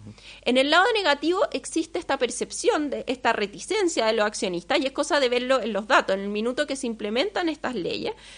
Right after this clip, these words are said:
Speaker 2: ell-, las empresas muchas veces hacen todos los esfuerzos para esquivar la ley. Entonces, si yo grabo a cierto tipo de sociedades, es
Speaker 1: Mm.
Speaker 2: probable que una serie de empresas cambien su figura legal,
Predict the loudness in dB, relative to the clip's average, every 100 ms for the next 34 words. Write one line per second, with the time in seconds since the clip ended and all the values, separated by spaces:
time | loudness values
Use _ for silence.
0 | -6 2 4 4 0 2 2 0 0 0
1 | 0 0 0 -2 0 -2 -2 -4 -6 0
2 | 4 4 4 4 2 2 -2 -4 0 4
3 | 4 2 -2 -8 -14 _ _ _ -10 -6
4 | -4 -4 -2 4 4 6 6 6 4 0
5 | 0 0 -2 -4 -2 -2 -2 -2 0 2
6 | 2 0 4 6 6 2 0 -2 0 0
7 | 0 -2 -2 -6 -2 -2 0 -2 -4 -6
8 | -4 -4 -4 0 4 6 4